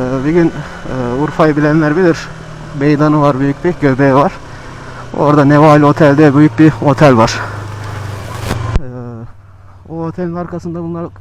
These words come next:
bir kafede toplanıyordu hep. Oraya gittim işte. Çağırdılardı. Arkadaşlarıyla beraber. Daha sonra otururken bir yerlere gideceklerdi. "Başka bir mekana geçelim." dediler. Ondan sonra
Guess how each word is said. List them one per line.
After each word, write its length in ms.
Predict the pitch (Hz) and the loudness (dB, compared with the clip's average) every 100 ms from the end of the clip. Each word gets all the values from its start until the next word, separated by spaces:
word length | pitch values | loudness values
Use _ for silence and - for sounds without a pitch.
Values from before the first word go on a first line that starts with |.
| - | -18
bir 60 | |
kafede 320 | 165 165 165 | -14 -10 -10
toplanıyordu 540 | 139 127 123 117 110 127 | -10 -12 -14 -14 -12 -14
hep. 80 | 208 - - - - - - - - - - - | -16 -20 -20 -20 -20 -20 -20 -20 -20 -20 -20 -16
Oraya 280 | 160 226 240 | -12 -8 -8
gittim 320 | 240 - 254 | -10 -10 -10
işte. 260 | 208 - 208 - - - - - | -10 -10 -12 -14 -20 -20 -18 -10
Çağırdılardı. 640 | 185 180 165 165 143 160 - - - - - - - - - - - - - | -6 -6 -6 -8 -8 -10 -12 -18 -20 -20 -20 -20 -20 -20 -20 -20 -20 -20 -16
Arkadaşlarıyla 840 | 131 131 135 131 131 123 131 127 | -14 -12 -10 -10 -12 -12 -10 -10
beraber. 260 | 131 147 185 - - - - - - - - - - - - - - - - - - - - - - - | -10 -10 -12 -16 -20 -20 -20 -20 -20 -20 -20 -20 -20 -20 -20 -20 -20 -20 -20 -20 -20 -20 -20 -20 -20 -16
Daha 180 | 196 202 | -10 -10
sonra 240 | 185 190 190 | -8 -8 -8
otururken 580 | 190 214 202 196 127 | -8 -8 -8 -8 -8
bir 60 | 143 | -6
yerlere 340 | 170 165 165 | -6 -4 -4
gideceklerdi. 680 | 156 135 120 120 113 113 123 - - - - - - - - - | -6 -8 -12 -12 -12 -12 -14 -16 -20 -20 -20 -20 -20 -20 -20 -14
"Başka 320 | 131 - 135 | -14 -12 -12
bir 80 | 139 | -10
mekana 400 | 139 - 147 147 | -10 -8 -8 -8
geçelim." 400 | 127 131 110 113 | -10 -14 -14 -12
dediler. 300 | 107 139 196 - - - - - - - - - - - | -12 -14 -14 -18 -20 -20 -20 -20 -20 -20 -20 -20 -20 -16
Ondan 320 | 175 180 190 | -10 -8 -6
sonra 280 | 175 180 185 | -8 -8 -8